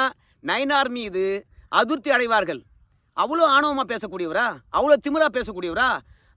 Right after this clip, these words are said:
அந்த ஆளு தலைவர் ஆகாததுக்கு முன்னாடி எவ்வளோ பண்பா இருந்தாரு, எல்லாரையும் அரவணைப்பாரப்பா, அதிர்ந்தே பேச மாட்டாரப்பா, அவ்வளோ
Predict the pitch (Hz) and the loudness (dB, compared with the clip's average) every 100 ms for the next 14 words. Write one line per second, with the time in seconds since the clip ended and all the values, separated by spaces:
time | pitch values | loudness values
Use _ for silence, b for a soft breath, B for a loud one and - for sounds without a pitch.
0 | 185 247 277 330 311 196 175 185 208 - | -8 -2 0 2 0 0 -2 -4 -4 -8
1 | - 202 302 302 285 285 277 226 277 294 | -8 -2 2 4 6 4 2 -2 -4 -2
2 | 269 190 190 247 349 330 226 277 311 277 | -2 -4 -4 -4 -4 0 0 0 0 0
3 | 233 208 262 294 - _ _ _ _ _ | 0 2 2 0 -6 _ _ _ _ _
4 | 180 277 339 320 226 262 254 190 165 147 | -4 0 0 0 0 0 -2 -2 -2 0
5 | 226 262 - _ _ - 180 302 311 262 | -4 -4 -12 _ _ -6 -4 -2 0 0
6 | 269 247 208 175 160 262 226 b b 185 | 0 -2 -2 -2 -2 -6 -8 b b 0
7 | 285 | 4